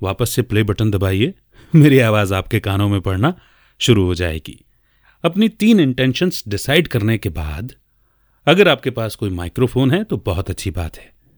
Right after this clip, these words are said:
नहीं है तो आप एक माइक का इस्तेमाल रोजाना करते हैं जो आपके मोबाइल फोन में है। और इतना तो मैं यकीन कर सकता हूं कि आपके पास एक स्मार्टफोन जरूर होगा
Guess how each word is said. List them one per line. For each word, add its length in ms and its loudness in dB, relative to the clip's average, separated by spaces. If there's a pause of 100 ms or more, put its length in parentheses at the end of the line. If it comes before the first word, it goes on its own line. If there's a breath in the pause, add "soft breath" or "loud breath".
(240)
नहीं 280 6
है 320 2 (520)
तो 100 0 (200)
आप 280 -2 (120)
एक 200 -2
माइक 300 -4
का 100 -2
इस्तेमाल 440 -4
रोजाना 400 -2
करते 300 -4
हैं 160 2
जो 120 0
आपके 420 0 (180)
मोबाइल 340 -2
फोन 240 -6
में 160 -8
है। 200 -16 (760)
और 320 -2
इतना 320 2
तो 100 0
मैं 240 2
यकीन 360 0
कर 140 -4
सकता 280 -6
हूं 160 2
कि 100 0
आपके 220 0
पास 240 -4
एक 100 -8
स्मार्टफोन 600 -2
जरूर 300 -2
होगा 340 -10